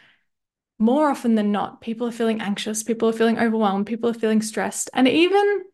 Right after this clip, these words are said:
m-, most of the time, people who say they're not stressed, I can almost guarantee you are. If we were to check your, like,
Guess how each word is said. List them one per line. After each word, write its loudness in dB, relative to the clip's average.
m-, 2
most 4
of 6
the 2
time, 6
people 4
who 8
say 4
they're 6
not 2
stressed, -2
I 4
can 2
almost 2
guarantee 2
you 0
are. 0
If -10
we -4
were -2
to -4
check -6
your, 0
like, -2